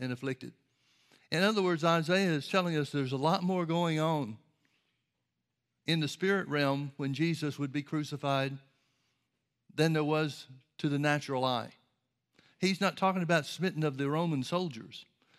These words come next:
He's talking about the significance of the experience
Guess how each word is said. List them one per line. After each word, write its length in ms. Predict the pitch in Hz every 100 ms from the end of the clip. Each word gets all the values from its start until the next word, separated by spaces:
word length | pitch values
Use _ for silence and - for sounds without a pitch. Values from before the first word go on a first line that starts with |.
| _ -
He's 180 | 190
talking 260 | - 190 175
about 300 | 165 165 165
the 80 | 139
significance 840 | 147 135 156 196 160 131 113 - - _ _ _ _ _ _ 147
of 160 | 139
the 140 | 143 135
experience 840 | 123 - 170 160 147 135 127 -